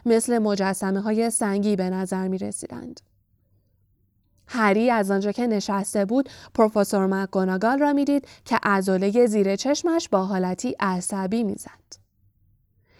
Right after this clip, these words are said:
قیافه اسنیپ طوری بود انگار یک جام پر از داروی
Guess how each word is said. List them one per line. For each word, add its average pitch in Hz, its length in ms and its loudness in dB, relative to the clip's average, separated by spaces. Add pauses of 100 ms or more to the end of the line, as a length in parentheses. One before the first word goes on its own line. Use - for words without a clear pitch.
(180)
قیافه 214 540 4
اسنیپ 240 480 0
طوری 320 400 6
بود 320 220 4 (320)
انگار 302 420 6
یک 311 340 4
جام 277 300 2
پر 262 260 -2
از 233 220 0
داروی 202 440 2